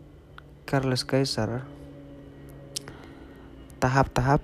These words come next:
perencanaan pariwisata itu dimulai dari pengembangan pariwisata daerah regional, tourist development, mencakup pembangunan fisik,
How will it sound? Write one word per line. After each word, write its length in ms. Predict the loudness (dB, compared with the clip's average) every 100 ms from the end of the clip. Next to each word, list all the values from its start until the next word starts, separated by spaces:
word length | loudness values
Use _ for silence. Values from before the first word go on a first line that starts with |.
| 8
perencanaan 600 | 8 10 6 4 4 8
pariwisata 640 | 10 10 8 6 4 4
itu 240 | 2 6 6
dimulai 400 | 8 6 8 8
dari 320 | 8 8 8
pengembangan 760 | 8 8 8 6 6 6 6 8
pariwisata 720 | 8 8 6 4 4 6 8
daerah 400 | 8 8 8 6
regional, 800 | 6 4 6 4 6 4 2 0 -4 -12
tourist 460 | 2 6 6 6 6
development, 760 | 6 8 4 4 2 0 0 -4 -20 -20 -20 -20 -20 -20 0
mencakup 640 | 0 2 2 0 2 4
pembangunan 720 | 6 4 6 6 6 6 4
fisik, 520 | 4 2 6 6 6